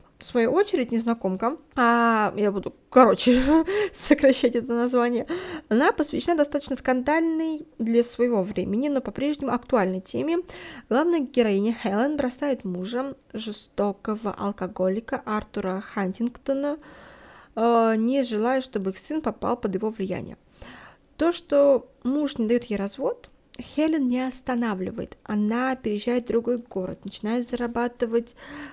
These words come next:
э, самостоятельно. И такое поведение,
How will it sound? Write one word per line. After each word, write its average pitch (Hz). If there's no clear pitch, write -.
э, 226
самостоятельно. 233
И 254
такое 240
поведение, 240